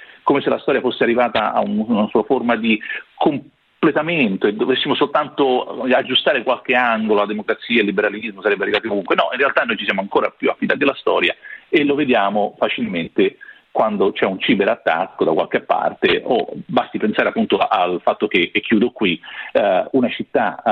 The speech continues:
eh, come Milano o Roma, eh, o, o, o, o Oxford stessa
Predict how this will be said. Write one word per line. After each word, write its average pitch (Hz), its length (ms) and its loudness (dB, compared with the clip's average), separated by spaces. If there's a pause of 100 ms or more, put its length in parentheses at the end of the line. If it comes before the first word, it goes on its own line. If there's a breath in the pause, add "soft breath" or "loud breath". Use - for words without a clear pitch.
(340)
eh, 85 60 -6
come - 200 -2
Milano 95 500 2
o 80 160 2
Roma, 92 540 0
eh, 82 180 0
o, 113 200 2
o, - 480 0 (160)
o, 117 220 2
o 127 320 2
Oxford 143 400 -4
stessa - 420 0